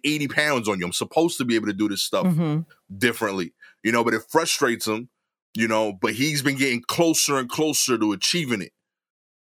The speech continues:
Speaker 1: you know, but it's still not there. So this was, like, part of that, like, teaching. I'm like, "It's cool. You're gonna get there.
Speaker 2: Mm-hmm.
Speaker 1: You're gonna be taller than me. You're gonna be stronger than me. But right this moment, I can still fuck you up, and that's okay. That's how life works."
Speaker 2: Right. <laughs>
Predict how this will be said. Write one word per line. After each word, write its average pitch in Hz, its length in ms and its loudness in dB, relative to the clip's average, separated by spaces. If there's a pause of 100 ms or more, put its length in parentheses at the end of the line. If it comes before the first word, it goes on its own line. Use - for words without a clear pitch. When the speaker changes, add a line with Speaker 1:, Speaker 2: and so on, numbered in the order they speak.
(180)
Speaker 1:
you 104 120 -2
know, 113 340 0
but 110 100 0
it's 107 100 -2
still 143 160 2
not 135 220 0
there. 170 320 2
So 117 220 2
this 127 200 0
was, 139 140 -2
like, 123 200 0
part 139 280 2
of 127 60 0
that, 123 180 2
like, 113 160 0
teaching. 120 340 -4
I'm 101 120 -4
like, 104 120 0
"It's 101 120 -2
cool. 131 400 0
You're 98 100 -4
gonna 120 220 0
get 120 200 -4
there. 143 220 2
Speaker 2:
Mm-hmm. 165 240 2
Speaker 1:
You're 143 100 0
gonna 113 140 0
be 107 60 -6
taller 135 380 0
than 127 120 0
me. 131 80 0
You're 117 140 0
gonna 110 100 0
be 104 60 -6
stronger 127 420 0
than 110 80 0
me. 107 240 -2 (320)
But 101 100 0
right 120 300 2
this 120 200 -4
moment, 123 360 2
I 95 120 2
can - 160 -6
still - 200 2
fuck - 300 0
you 139 140 4
up, - 160 0
and 95 100 0
that's 95 160 2
okay. 113 400 2 (300)
That's 95 120 -2
how 98 120 2
life 104 260 2
works." 104 400 2
Speaker 2:
Right. 175 320 4 (460)
<laughs> 320 80 8